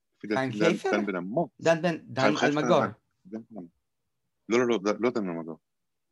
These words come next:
Speaker 1: לא.
Speaker 2: חייפר.
Speaker 1: אני חושב.
Speaker 2: הפנים שלך זורחות
Speaker 1: מה?
Speaker 2: מגוגל.
Speaker 1: אה, <laughs> כן, לא, אני לא אמצא את זה כרגע, אבל לפי דעתי זה היה,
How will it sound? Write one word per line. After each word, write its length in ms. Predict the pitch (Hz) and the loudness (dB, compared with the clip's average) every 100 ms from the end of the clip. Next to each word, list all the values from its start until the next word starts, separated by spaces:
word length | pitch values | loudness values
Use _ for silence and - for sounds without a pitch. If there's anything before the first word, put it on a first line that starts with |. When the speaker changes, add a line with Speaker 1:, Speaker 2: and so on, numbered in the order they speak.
| _ - | _ -8
Speaker 1:
לא. 140 | 92 - _ _ _ _ _ _ | -8 -8 _ _ _ _ _ _
Speaker 2:
חייפר. 380 | 208 202 - 113 98 _ _ _ _ _ _ _ _ _ _ _ _ _ _ _ 98 | 2 2 2 -4 -6 _ _ _ _ _ _ _ _ _ _ _ _ _ _ _ -10
Speaker 1:
אני 100 | 95 | -10
חושב. 360 | 87 - 101 90 _ _ _ _ _ _ _ _ _ _ _ _ _ - | -10 -2 -2 -2 _ _ _ _ _ _ _ _ _ _ _ _ _ -16
Speaker 2:
הפנים 360 | - 135 185 | -6 -2 0
שלך 280 | 180 196 180 170 | 2 0 4 4
זורחות 420 | 170 160 214 233 | 4 2 0 2
Speaker 1:
מה? 60 | |
Speaker 2:
מגוגל. 560 | 185 156 240 170 131 110 - _ _ _ _ _ _ _ _ _ _ _ _ _ - | 0 2 2 2 0 -2 -10 _ _ _ _ _ _ _ _ _ _ _ _ _ 0
Speaker 1:
אה, 500 | 123 120 120 123 131 - - 180 220 | 4 6 8 8 6 6 4 2 2
<laughs> 320 | 202 185 - | 0 -2 -6
כן, 160 | 143 | -6
לא, 160 | 131 135 | -4 -6
אני 320 | 117 110 104 - - - _ _ _ 107 | -6 -12 -14 -20 -20 -20 _ _ _ -4
לא 100 | 123 | -4
אמצא 200 | 120 120 | 0 0
את 60 | |
זה 60 | 117 | 0
כרגע, 340 | 110 131 117 | -2 -2 -2
אבל 220 | 98 101 92 _ _ _ _ _ _ _ _ _ _ _ _ _ - | -2 -4 -6 _ _ _ _ _ _ _ _ _ _ _ _ _ -20
לפי 240 | 85 - | -16 -4
דעתי 320 | 135 135 147 | -2 -2 -4
זה 120 | 123 110 | -2 0
היה, 360 | 107 104 107 | 2 2 0